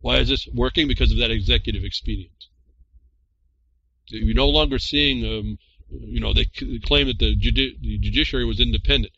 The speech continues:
Yeah, it's independent of law now. It's independent of accountability. You've allowed all that.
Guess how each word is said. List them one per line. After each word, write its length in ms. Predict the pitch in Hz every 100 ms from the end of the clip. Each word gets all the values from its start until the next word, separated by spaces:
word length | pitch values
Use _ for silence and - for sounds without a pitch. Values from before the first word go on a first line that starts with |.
| - -
Yeah, 80 |
it's 100 | 131
independent 580 | 160 143 113 - 143 120
of 80 | -
law 260 | 104 147 131
now. 240 | 104 85 - - -
It's 180 | - 143
independent 500 | 135 117 151 131 110
of 80 |
accountability. 720 | 107 - 131 110 135 127 92 - -
You've 140 | 143 127
allowed 320 | 139 196 180
all 140 | 92
that. 180 | 87 -